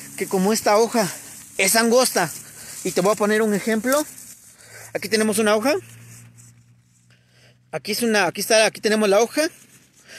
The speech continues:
de sorgo, es una hoja angosta. Aquí tenemos la nervadura, ahora sí que principal. Tenemos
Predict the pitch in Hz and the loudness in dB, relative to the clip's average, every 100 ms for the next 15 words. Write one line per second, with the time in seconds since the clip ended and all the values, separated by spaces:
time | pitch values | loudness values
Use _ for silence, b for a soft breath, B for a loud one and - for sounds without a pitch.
0 | B - 190 247 269 269 262 B - 190 | B -2 2 4 2 0 -4 B -4 0
1 | 214 214 202 202 233 285 - 294 - B | 2 0 0 2 2 2 2 -2 -4 B
2 | B B _ - - 220 220 220 220 214 | B B _ -8 -6 0 2 2 4 4
3 | 190 175 175 220 254 190 - _ - 190 | 4 2 4 4 4 0 -6 _ -4 0
4 | 196 214 - 233 196 - B B B _ | 0 -2 0 0 0 -2 B B B _
5 | _ 175 190 175 170 - 285 294 - B | _ 0 2 2 0 2 2 2 -2 B
6 | B B _ _ 208 190 214 226 208 - | B B _ _ 0 2 2 2 2 -2